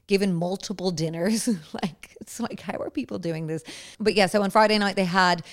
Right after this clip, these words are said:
a rehearsal dinner at a private estate, and then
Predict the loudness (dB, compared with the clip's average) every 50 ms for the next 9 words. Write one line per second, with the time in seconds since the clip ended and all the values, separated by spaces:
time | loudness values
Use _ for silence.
0 | -16 -8 -2 0 0 0 0 2 0 0 0 0 0 0 2 0 0 2 2 2
1 | 2 0 -2 -4 -4 -4 -2 -2 -2 -4 -6 _ _ _ 0 2 2 2 2 2
2 | 0 -2 -4 -6 -6 -8 -8 -6 -4 -2 0 0 -2 -4 -4 -4 -4 0 0 0
3 | 0 0 -2 -2 -4